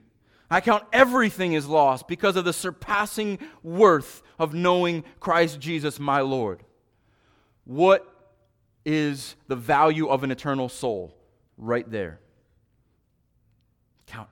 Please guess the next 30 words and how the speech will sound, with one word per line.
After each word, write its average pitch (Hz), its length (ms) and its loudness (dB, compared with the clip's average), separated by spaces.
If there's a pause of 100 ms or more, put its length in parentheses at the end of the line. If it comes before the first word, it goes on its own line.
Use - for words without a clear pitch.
everything 104 540 -12
as 80 100 -18
loss 80 340 -18
because 101 260 -18
of 92 40 -16
the 92 60 -14
surpassing 98 580 -18
worth 92 200 -14
of 85 100 -20
knowing 95 280 -12
Christ 87 300 -16
Jesus 90 260 -20
my 82 160 -16
Lord. 80 400 -20 (300)
For 170 200 2
his 254 220 0
sake, - 380 -6 (640)
I 170 140 0
have 175 100 0
suffered 196 420 2
the 170 80 2
loss 190 380 4
of 202 160 0
all 262 260 12
things 98 640 -8 (180)
and 202 180 -2
count 214 300 2
them 202 140 2
as 170 140 -2
rubbish." 180 680 2